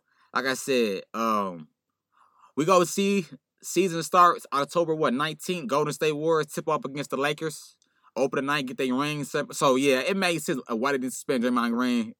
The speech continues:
It's ring night. But, um, yeah, it's ring night, October nineteenth, which is, I think, Tuesday night, I believe. Um, don't quote me on that, but, um, yes. Um, so, s-, this season gonna be real interesting, man, but, um,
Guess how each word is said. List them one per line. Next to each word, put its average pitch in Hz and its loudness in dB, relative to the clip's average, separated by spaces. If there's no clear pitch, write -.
It's 104 -4
ring 131 0
night. 127 0
But, 120 0
um, 117 2
yeah, 123 2
it's 107 -2
ring 160 -4
night, 160 -2
October 147 -4
nineteenth, 143 -4
which 123 -4
is, 113 -8
I 135 -4
think, - -6
Tuesday 139 -6
night, 127 -2
I 143 -10
believe. 165 -4
Um, 107 -4
don't 120 -4
quote 127 -2
me 123 -2
on 120 -2
that, 123 -6
but, 101 -6
um, 98 -6
yes. 113 -6
Um, 107 -2
so, 101 -6
s-, - -12
this 127 -2
season 131 -4
gonna 113 -2
be 107 -2
real 123 0
interesting, 120 -4
man, 113 -2
but, 104 -6
um, 101 -6